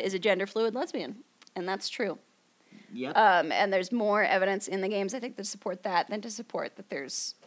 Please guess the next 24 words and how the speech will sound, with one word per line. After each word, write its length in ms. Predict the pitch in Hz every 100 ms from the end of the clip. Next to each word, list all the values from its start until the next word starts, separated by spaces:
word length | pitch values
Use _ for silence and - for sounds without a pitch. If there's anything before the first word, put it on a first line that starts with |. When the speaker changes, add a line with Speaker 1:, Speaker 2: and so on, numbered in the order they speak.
| - _ -
Speaker 1:
a 100 | 180
romance 320 | 180 175 175
between 200 | - 240
her 80 | 233
and 80 | 196
Link. 140 | 208
'Cause 120 | 240
when 120 | 330
I 80 | 339
think 180 | 359 453
about 200 | 277 240
it, 80 | 190
there's 160 | 165 214
really 180 | 277
not. 460 | 196 175 190 226 294
I 100 | 214
think 320 | 220 214 175 -
I 140 | 202 196
was 160 | 190
just 160 | 202 -
filtering 380 | 185 175 175 170
it 100 | -
maybe 200 | 160 170
through 580 | - 175 160 170 175